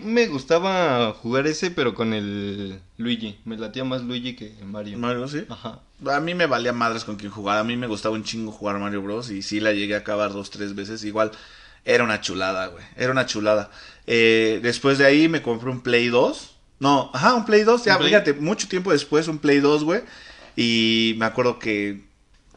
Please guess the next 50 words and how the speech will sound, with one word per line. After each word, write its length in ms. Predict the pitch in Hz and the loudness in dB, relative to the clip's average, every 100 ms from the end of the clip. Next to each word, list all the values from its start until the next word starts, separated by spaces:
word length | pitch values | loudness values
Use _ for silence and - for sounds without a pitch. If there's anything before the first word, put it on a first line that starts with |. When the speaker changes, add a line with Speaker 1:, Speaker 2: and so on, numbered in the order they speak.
| 95 76 | -20 -18
Speaker 2:
me 640 | 123 123 120 120 120 120 | -10 -8 -4 -2 0 2
pasaba 520 | 120 117 117 131 135 | 2 0 4 6 6
horas 260 | 131 135 127 | 8 6 4
de 60 | 110 | 2
diversión 380 | 107 104 120 | 0 -2 -4
con 140 | 120 113 | -8 -8
mis 100 | 104 | -8
primos 300 | 110 110 110 | -8 -8 -8
jugando 260 | 104 104 104 | -6 -6 -6
esa 160 | 107 | -6
madre. 320 | 98 95 92 95 - - - - - - - | -8 -8 -10 -14 -20 -20 -20 -20 -20 -8 4
Ahorita 360 | - 151 214 | 6 8 6
ya 140 | 185 185 | 6 6
es 260 | 180 - - | 4 -6 -12
más 240 | 139 143 147 | 0 0 2
complicado 520 | 175 131 117 143 151 | -2 -4 2 4 4
porque 240 | 139 - | 0 -16
como 260 | - 120 120 | -14 -8 -4
fue 120 | 127 | 2
evolucionando 540 | 139 151 120 117 123 131 | 4 4 2 -2 -4 -2
todo, 520 | 131 131 151 175 - _ | 0 0 0 -2 -10 _
ya 760 | - 120 123 127 123 127 - - _ _ _ - 131 | -16 -2 2 4 4 2 -2 -10 _ _ _ -16 -8
no 280 | 123 120 120 | -4 -2 -2
es 100 | 120 | -4
como 260 | 123 110 | -6 -6
tan 280 | - 95 101 | -6 -6 -6
chido, 340 | - 135 127 | -4 -2 -2
güey. 140 | 101 98 | -4 -6
Porque 240 | 110 107 | -4 2
antes 240 | 131 139 135 | 4 4 4
era 160 | 135 | 6
de, 120 | 120 110 | 6 2
jugábamos 500 | - 156 202 175 170 | 4 6 6 4 0
un 80 | |
ratito 340 | 170 165 170 190 | 2 2 0 2
y 60 | 160 | 2
era 160 | 143 | 2
de, 120 | 147 | 0
"Nah, 260 | 175 214 202 | -2 -4 -2
ya 100 | 226 | -2
vamos 220 | 233 220 | 0 2
Speaker 1:
Ya 80 | 160 | 4
Speaker 2:
a 20 | |
echar 120 | 165 170 | 6 6
Speaker 1:
vamos 60 | |
a, 20 | 165 | 4
Speaker 2:
desmadre 280 | 127 160 151 | 4 6 6
allá 80 | |
Speaker 1:
ajá. 60 | 147 | 6
Speaker 2:
afuera". 420 | 143 139 131 113 | 4 2 2 0